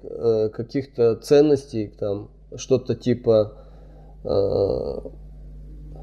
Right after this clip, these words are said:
любовь к родине, да, или там вот «моя родина Казахстан» и всё такое. Пат-, патриотизм от слова «патра» — это отец.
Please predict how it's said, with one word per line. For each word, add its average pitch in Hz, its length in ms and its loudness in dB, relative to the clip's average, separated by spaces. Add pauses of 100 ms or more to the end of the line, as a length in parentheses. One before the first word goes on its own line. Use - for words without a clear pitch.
(180)
любовь 165 480 12
к - 60 6
родине, 160 560 12
да, 120 380 12
или 123 360 6
там 110 400 2
вот 120 260 0
«моя 120 380 6
родина 120 360 4
Казахстан» 127 600 2
и 113 40 2
всё 113 200 -4
такое. - 400 -6 (500)
Пат-, 151 340 8
патриотизм 175 880 6
от 139 100 4
слова 165 440 2 (180)
«патра» — 165 360 4
это 135 320 4
отец. 139 500 -2